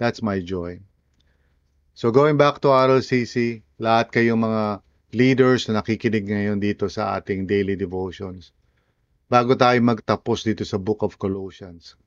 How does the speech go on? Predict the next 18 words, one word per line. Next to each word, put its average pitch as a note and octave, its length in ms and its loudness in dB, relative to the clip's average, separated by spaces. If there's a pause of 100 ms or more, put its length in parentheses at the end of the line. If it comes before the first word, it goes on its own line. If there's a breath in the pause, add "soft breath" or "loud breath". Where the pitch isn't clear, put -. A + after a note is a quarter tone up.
(680)
I B2 240 4
appeal C#3 400 4
to G#2+ 80 2
you, F2+ 320 -6 (560)
take C#3 160 2
care C#3 240 4
of A2 160 0
the G#2+ 80 2
flock G#2 400 -2
under G2 320 -4
you. E2+ 240 -6 (1600)
Magbigay B2 480 2
kayo C3 320 4
ng A2 320 -2
energy, A2+ 640 2
ng F2+ 240 -6
time, A2+ 480 0
ng, F#2 320 -8